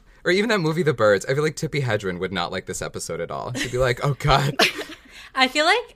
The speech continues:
Speaker 2: that quote i-, is, ba-, like, crows are the opposite of pandas, who have evolved to just eat, be so big and ha-, eat a food that's so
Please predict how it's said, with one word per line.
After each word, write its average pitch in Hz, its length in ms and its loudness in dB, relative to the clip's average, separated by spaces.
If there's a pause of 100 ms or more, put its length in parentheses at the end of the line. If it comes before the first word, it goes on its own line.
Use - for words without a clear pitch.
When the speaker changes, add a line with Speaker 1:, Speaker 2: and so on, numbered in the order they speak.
Speaker 2:
that 254 320 0
quote 240 320 -2
i-, 226 220 -6
is, 233 200 -4
ba-, - 260 -4
like, 226 360 -6
crows 240 360 -2
are 269 160 0
the 233 160 -4
opposite 202 600 -2
of 185 560 -6 (380)
pandas, 180 720 -8 (160)
who 233 120 -4
have 214 180 0
evolved 196 800 -2 (540)
to 226 200 -8
just - 460 -6 (580)
eat, 240 340 -8 (520)
be 254 220 -2
so 254 320 0
big 190 400 -4
and 214 140 -10
ha-, 202 420 0
eat 233 140 -4
a 233 80 -2
food 220 380 -8
that's - 280 -12
so 196 720 -2